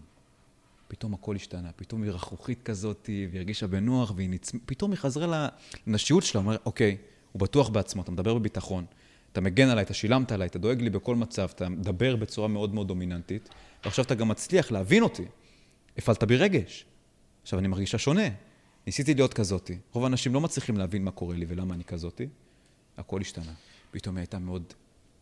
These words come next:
מינית איתי, מאוד נמשכה, מאוד, אה,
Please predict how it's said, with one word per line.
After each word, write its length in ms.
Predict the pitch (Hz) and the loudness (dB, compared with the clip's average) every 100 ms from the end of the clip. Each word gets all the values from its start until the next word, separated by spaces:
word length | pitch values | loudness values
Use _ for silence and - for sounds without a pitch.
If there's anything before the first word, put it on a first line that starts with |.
| _ | _
מינית 340 | 98 82 101 101 | -10 -6 -6 -8
איתי, 280 | - 101 87 | -8 -8 -6
מאוד 280 | 85 90 | -6 -4
נמשכה, 560 | 92 87 87 - 127 123 | -4 -6 -10 -4 -2 0
מאוד, 380 | 92 92 104 101 | -2 -2 -2 0
אה, 120 | 98 | 0